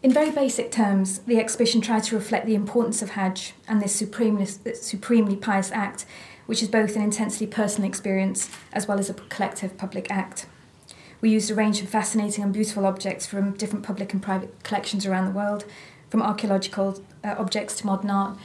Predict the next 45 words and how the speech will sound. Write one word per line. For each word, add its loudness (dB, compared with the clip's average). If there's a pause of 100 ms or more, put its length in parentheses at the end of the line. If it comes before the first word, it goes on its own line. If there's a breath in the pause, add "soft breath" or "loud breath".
(180 loud breath)
which -4
Venetia, 0
the, 0
the -2
lead -2
curator, -2
will -2
talk -8
about -4
later -4
on 0 (960)
in 2
more 4
detail. -2 (1200 loud breath)
Amongst 2
the 0
very 2
early 6
comments 0
on 2
the 4
scope 2
of -4
the 0
exhibition -4
was -4
that 0
an 6
understanding 2 (240 loud breath)
of -2
the 2
rituals -2 (100)
of -8
Hajj -4
had -6
the -8
potential -4
to -10
be -2
a -2
very 2
powerful -4
section -4
for -8
respondents. -4